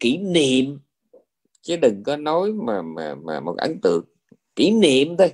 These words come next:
kỷ niệm thì nó nhẹ hơn ấn tượng chút, nó không đủ. Càng lớn tuổi nó mệt mỏi, lúc họ chỉ biết bệnh thôi. À, ờ, tôi có coi một cái clip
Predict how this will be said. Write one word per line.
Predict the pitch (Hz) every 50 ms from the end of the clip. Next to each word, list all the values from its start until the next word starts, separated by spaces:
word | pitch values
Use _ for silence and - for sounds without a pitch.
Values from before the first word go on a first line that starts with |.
| _ _ _ _
kỷ | - 110 160
niệm | 165 110 110 -
thì | 110
nó | 101 127
nhẹ | 160 170 139 107 104 123
hơn | 139 139
ấn | 117 113 165 185 190
tượng | 196 92 95 110 123
chút, | - - 160 - _ _ _ - - - _ _ _ _ _ - - _ _ _ _ _ -
nó | -
không | 170 156 156 151
đủ. | - - 107 131 - - _ - - _ _ _ _ _ _ _ _ _ _ _ _ _ _ - - - -
Càng | 135 117 110 107
lớn | 117 147 170 175
tuổi | - 117 131
nó | - 165
mệt | 139 113 107 107 -
mỏi, | - 101 120
lúc | 175 - 240
họ | - 113 -
chỉ | -
biết | - 214 214 - -
bệnh | 107 90 90 113 131 131
thôi. | 135 127 - _ _ _ _ _ -
À, | - - 113 120 120 127 123 _ _ _ _ _ _ _ _ _ _ _ _ _ _ _ _ _
ờ, | - - 92 90 98 113 - - - - - - _ -
tôi | - 139 147 143 139 135 135 135 135 127 127 127 123 -
có | - 135 139 143 147 156 156
coi | - 123 127 127
một | 117 98
cái | - 165 156 - -
clip | 196 240 247 - _